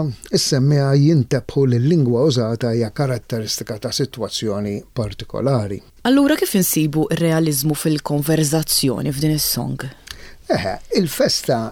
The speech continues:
Speaker 1: hija, il-festa bħala song sewa, hija bbażata fuq dialogu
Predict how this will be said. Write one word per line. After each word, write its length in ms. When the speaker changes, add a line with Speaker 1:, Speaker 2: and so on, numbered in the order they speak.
Speaker 1:
hija, 500
il-festa 440
bħala 240
song 260
sewa, 340
hija 280
bbażata 580
fuq 220
dialogu 640